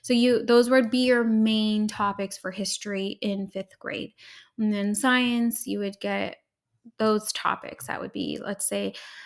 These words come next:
matter, um, physics, and, um, ecosystems.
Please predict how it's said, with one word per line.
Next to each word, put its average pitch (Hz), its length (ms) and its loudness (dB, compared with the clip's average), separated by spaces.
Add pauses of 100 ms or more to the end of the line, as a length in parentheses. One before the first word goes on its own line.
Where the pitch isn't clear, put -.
(220)
matter, 220 1040 2
um, - 460 -10
physics, 214 760 -2
and, 202 440 -8 (600)
um, 208 540 -8 (580)
ecosystems. 214 920 0